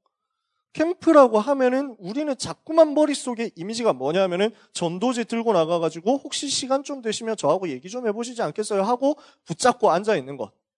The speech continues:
그것도 분명히 캠프거든요. 근데 그것이 캠프의 다는 아닙니다. 캠프의 일부분이죠. 근데 많은 사람들이 그렇게 생각한단 말이에요.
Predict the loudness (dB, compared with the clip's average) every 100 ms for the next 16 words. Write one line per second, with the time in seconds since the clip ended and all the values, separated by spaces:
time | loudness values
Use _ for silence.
0 | _ _ _ _ _ -6 0 0 0 0
1 | 0 0 -6 2 2 2 -2 -4 0 2
2 | 2 2 -4 -4 _ -2 2 2 2 -2
3 | 0 0 -2 -2 0 2 2 2 -2 0
4 | 2 2 0 -8 -12 -12 -14 _ _ _
5 | _ -4 -4 0 -2 -2 -2 0 -2 -2
6 | -6 -12 -14 _ _ _ -4 2 4 4
7 | 4 0 0 -4 -6 -4 -8 -6 -4 -2
8 | -4 -4 -12 -18